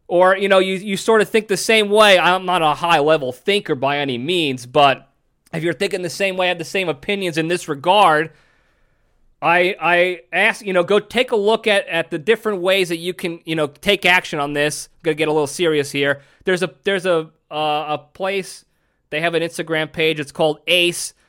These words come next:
the Alliance Against Child Exploitation. Now, these folks go out and they, they're sort of like the Chris Hansen of, you know, of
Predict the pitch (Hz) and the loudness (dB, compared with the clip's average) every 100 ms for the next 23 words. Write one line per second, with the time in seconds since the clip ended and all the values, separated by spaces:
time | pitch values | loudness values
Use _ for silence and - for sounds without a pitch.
0 | _ 151 151 143 156 170 170 160 165 160 | _ -4 -2 0 0 0 -2 -6 -8 -6
1 | 156 - 175 165 160 160 - 160 151 160 | -8 -8 -2 0 2 -2 -4 -6 -4 -4
2 | 160 156 139 117 _ - 151 175 202 - | -4 -4 -6 -6 _ -8 -4 -4 -6 -6
3 | 185 180 - - 170 170 165 180 143 151 | -4 -4 -6 -6 -4 -2 -2 -2 -6 -8
4 | 156 170 160 _ _ _ 185 170 214 196 | -6 -4 -6 _ _ _ -6 0 4 4
5 | 190 - - - 202 - 190 196 190 185 | 4 0 -6 0 -2 0 -2 -2 -4 -4
6 | 175 180 _ _ _ _ _ _ _ _ | -4 -6 _ _ _ _ _ _ _ _
7 | - 147 156 156 139 - 156 151 147 151 | -6 0 2 2 -2 -12 -8 -4 -2 0
8 | 147 139 | 0 -2